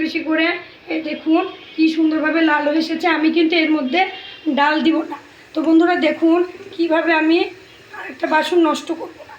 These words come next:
দেখুন, দেখো এই যে দেখুন বন্ধুরা কি সুন্দরভাবে আমার পেঁয়াজ ভাজাটা, রসুন, শুকনা মরিচ, পাঁচ ফোড়ন এই যে লাল হয়ে এসেছে। তো বন্ধুরা আর একটু ওয়েট করুন, আমি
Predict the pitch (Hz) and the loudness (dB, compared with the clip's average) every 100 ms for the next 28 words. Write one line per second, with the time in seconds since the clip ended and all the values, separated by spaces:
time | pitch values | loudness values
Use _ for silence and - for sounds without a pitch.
0 | - - - 294 277 277 - - - - | -20 -20 -16 -6 -4 -4 -8 -18 -20 -20
1 | - - - - - - - - - - | -20 -20 -20 -20 -20 -20 -20 -20 -20 -20
2 | - - - - - - - - - - | -20 -20 -20 -20 -20 -20 -20 -20 -20 -20
3 | - - - - - - - - - - | -20 -20 -20 -20 -20 -20 -20 -20 -20 -20
4 | - - - - - - - - - - | -20 -20 -20 -20 -20 -20 -20 -20 -20 -20
5 | - - - 330 311 262 - - - - | -20 -20 -20 -12 -12 -12 -20 -20 -20 -10
6 | 294 339 320 330 330 349 330 330 330 311 | -6 0 0 2 0 -2 -4 -4 -2 -2
7 | 294 294 285 330 359 - - - 302 285 | 0 -2 0 0 -2 -8 -20 -12 -4 -2
8 | 294 277 277 - - 311 285 254 254 285 | 0 -2 -8 -20 -2 0 0 0 -2 -2
9 | 320 320 330 359 359 - - 320 - - | -2 -2 0 -2 -4 -14 -20 -20 -18 -4
10 | 330 359 359 - - - 320 240 302 302 | -2 -2 -6 -14 -20 -10 -8 -6 -2 0
11 | 311 339 - - - - 330 302 254 277 | 0 -2 -12 -18 -10 -4 0 0 2 2
12 | 294 311 294 262 294 - - - - - | 2 0 0 -2 -2 -8 -18 -20 -20 -20
13 | - 311 - 339 320 339 320 320 - 339 | -20 -16 -8 0 2 2 0 -4 -2 -2
14 | 302 - 339 339 370 - - - 320 | 0 -2 -2 -2 -4 -10 -20 0 2